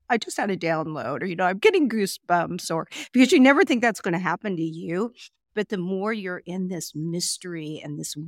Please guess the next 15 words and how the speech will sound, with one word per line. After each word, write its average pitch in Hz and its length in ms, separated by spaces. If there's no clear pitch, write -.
world 165 680
and 165 440
you 170 100
do 180 200
the 165 160
work, 175 600
I 165 120
will 180 220
say, 147 600
and 165 240
I 165 120
call 170 200
the 160 220
work, 160 400
gosh, 156 440